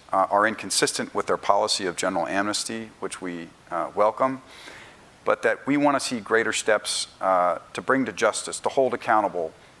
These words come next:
those who are acting inconsistent with this policy. And our general sense is that reprisals and disappearances are underreported. Second, on media,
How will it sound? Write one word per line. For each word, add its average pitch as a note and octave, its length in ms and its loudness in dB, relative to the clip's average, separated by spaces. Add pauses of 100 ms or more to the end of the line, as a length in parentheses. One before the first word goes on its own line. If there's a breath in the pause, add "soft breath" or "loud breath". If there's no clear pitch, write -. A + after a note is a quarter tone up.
those A2 280 2
who G#2 80 0
are G2 120 6
acting F2+ 540 -2
inconsistent G2+ 640 -8
with F#2 120 -12
this - 120 -10
policy. D#2 480 -2 (400)
And F2+ 140 -6
our F#2 120 2
general G#2 300 0
sense G#2 320 -2
is F#2 180 -6
that F2+ 260 0 (520 loud breath)
reprisals A2 600 -2
and G2+ 100 -8
disappearances G2+ 920 -4 (120)
are G2 420 4 (200)
underreported. F2+ 640 -2 (1080 loud breath)
Second, D3+ 420 0
on A2 200 0
media, A2+ 400 0